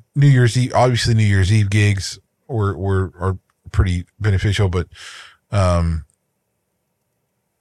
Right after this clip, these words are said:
it seems like I recall playing on Thanksgiving weekend though a lot. You know, I don't remember. I mean, I do, but it, and, and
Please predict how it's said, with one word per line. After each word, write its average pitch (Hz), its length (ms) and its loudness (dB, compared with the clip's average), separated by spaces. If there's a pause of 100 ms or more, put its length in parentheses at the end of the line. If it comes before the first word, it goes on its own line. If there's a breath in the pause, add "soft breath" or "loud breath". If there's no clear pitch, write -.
(1040)
it - 40 -8
seems 233 220 -4
like 302 140 -4
I - 40 0
recall 127 340 2
playing 117 280 0
on 101 160 2
Thanksgiving 98 580 0
weekend 120 440 0
though 143 160 2
a - 20 2
lot. 87 400 -2 (400)
You 92 100 -4
know, 98 160 0
I 110 40 0
don't 131 200 0
remember. 104 640 0 (2250)
I 120 40 -4
mean, 113 140 -2
I 110 60 0
do, 110 300 0
but 90 140 -4
it, 80 120 -6 (420 loud breath)
and, 170 140 2
and 151 200 -4